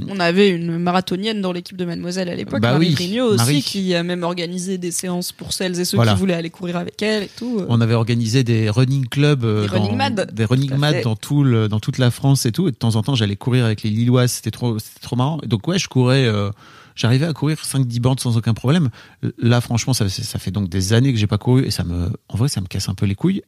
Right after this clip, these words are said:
Speaker 2: Et là, j'ai, j'ai commencé à y trouver du plaisir.
Speaker 1: Ok.
Speaker 2: Donc, euh, deuxième, de, deuxième session, là. Et donc là, vraiment, mon objectif, c'est d'aller courir deux fois par semaine.
Speaker 1: T'es quelle team ? T'es team podcast, euh, team musique, team rien dans les
Speaker 2: Alors,
Speaker 1: oreilles,
Speaker 2: ce qui est
Speaker 1: euh ?
Speaker 2: intéressant, c'est que,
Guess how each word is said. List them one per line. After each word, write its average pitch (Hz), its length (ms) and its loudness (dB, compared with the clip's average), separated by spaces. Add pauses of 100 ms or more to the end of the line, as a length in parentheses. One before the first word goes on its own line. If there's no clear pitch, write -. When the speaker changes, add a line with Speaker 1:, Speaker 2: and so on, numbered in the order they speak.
Speaker 2:
Et 113 60 4
là, 196 180 4
j'ai, 139 160 -2 (100)
j'ai 120 320 2
commencé 190 340 0
à 349 40 -4
y 262 60 0
trouver 240 200 -2
du 208 100 -2
plaisir. 269 480 -2 (300)
Speaker 1:
Ok. 302 160 -8
Speaker 2:
Donc, - 180 2
euh, 117 360 6
deuxième, 160 480 4 (240)
de, 117 320 0
deuxième 120 460 2
session, 127 380 -2
là. 226 160 -4 (380)
Et - 40 -2
donc 110 180 0
là, 160 120 4
vraiment, 123 240 4
mon 139 100 2
objectif, 104 420 0
c'est - 100 -4
d'aller 98 160 0
courir 120 240 0
deux 117 140 4
fois 113 140 -4
par 113 120 -2
semaine. 135 320 -2 (420)
Speaker 1:
T'es 214 120 4
quelle 214 240 2
team ? 240 180 -2
T'es 208 140 -2
team 202 200 -4
podcast, 220 600 -4
euh, 202 180 0
team 202 240 -6
musique, 202 480 -2
team 202 160 -6
rien 202 200 -2
dans 202 80 -2
les 196 100 0
Speaker 2:
Alors, 208 160 4
Speaker 1:
oreilles, 208 320 -2
Speaker 2:
ce 240 80 -2
qui 190 60 0
est - 20 4
Speaker 1:
euh ? - 40 4
Speaker 2:
intéressant, 147 340 2
c'est - 160 -2
que, 113 420 2